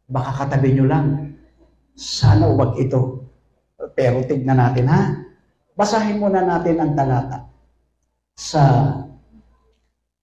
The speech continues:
tres nueve ng Apokalipsis. Okay?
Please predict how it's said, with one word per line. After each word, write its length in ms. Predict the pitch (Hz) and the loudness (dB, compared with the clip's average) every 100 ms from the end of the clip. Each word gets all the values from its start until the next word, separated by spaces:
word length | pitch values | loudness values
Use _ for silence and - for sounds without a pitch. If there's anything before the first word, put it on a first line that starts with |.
| _ _ _ _ _ - | _ _ _ _ _ 0
tres 640 | 180 190 - - - - | 4 4 2 -2 -6 -4
nueve 800 | 160 165 160 160 - 120 - - - _ _ - | 2 6 6 6 2 0 -6 -12 -20 _ _ 2
ng 320 | 151 147 143 | 6 8 6
Apokalipsis. 1120 | 143 147 139 131 127 - 123 - - - - _ _ _ _ _ _ | 4 2 0 0 0 -4 -10 -10 -14 -20 -20 _ _ _ _ _ _
Okay? 540 | 123 127 - 147 - | 2 4 4 0 -4